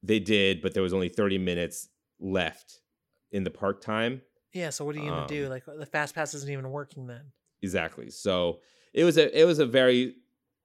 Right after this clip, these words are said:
Speaker 1: sour way to end one of the coolest days of my life. It, it, it had all the effects, man. It had everything.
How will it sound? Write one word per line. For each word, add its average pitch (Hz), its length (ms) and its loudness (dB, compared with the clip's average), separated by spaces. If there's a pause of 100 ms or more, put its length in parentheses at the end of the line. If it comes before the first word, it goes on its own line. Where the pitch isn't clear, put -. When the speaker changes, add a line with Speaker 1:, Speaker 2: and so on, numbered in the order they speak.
(120)
Speaker 1:
sour 131 400 2
way 104 240 2
to 95 280 -4
end 98 280 0
one 90 140 -2
of 87 80 -2
the 82 80 -2
coolest 107 560 -2
days 87 280 -2
of 87 60 -4
my 82 120 -4
life. 76 360 -6
It, 87 220 -4
it, 98 320 -2
it 104 220 -2
had 120 260 -2
all 101 540 4
the 78 180 -4
effects, - 480 -16
man. - 220 -16
It 85 180 -2
had 82 200 -4
everything. - 720 -10